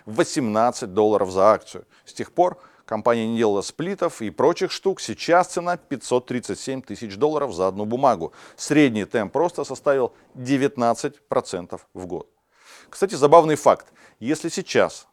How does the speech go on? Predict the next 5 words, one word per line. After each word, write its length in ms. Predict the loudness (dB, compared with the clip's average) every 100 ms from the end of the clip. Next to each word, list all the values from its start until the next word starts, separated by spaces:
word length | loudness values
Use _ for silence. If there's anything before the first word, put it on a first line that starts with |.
| _
стоимость 540 | -20 -4 -4 -4 -2 -2
акций 240 | -2 -6
компании 480 | -6 -2 0 -2 -4
Баффета 560 | 2 2 2 -8 -10 -10
упадет 560 | -2 0 2 0 -2